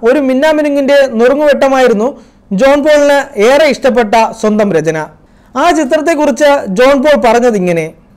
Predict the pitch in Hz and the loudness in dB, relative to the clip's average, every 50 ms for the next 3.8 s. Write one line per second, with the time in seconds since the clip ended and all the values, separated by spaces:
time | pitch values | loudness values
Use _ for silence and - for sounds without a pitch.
0 | _ - 240 277 311 359 339 330 302 294 294 330 330 330 339 302 330 320 262 320 | _ -2 0 0 2 0 0 2 0 2 2 2 2 0 2 0 0 0 0 0
1 | 320 311 311 208 269 269 262 240 208 220 247 - - - - - _ 220 233 254 | 0 0 0 0 -2 -2 -2 0 0 0 0 -2 -6 -18 -20 -12 _ 0 0 0
2 | 277 277 294 247 196 196 180 170 165 160 160 160 - - _ _ _ _ _ _ | 2 2 0 0 2 0 0 0 0 -2 -2 -4 -6 -14 _ _ _ _ _ _
3 | _ 262 240 247 370 370 370 359 349 330 254 302 294 302 302 302 | _ -10 -6 -2 -2 -2 0 0 0 0 0 -2 -2 0 0 0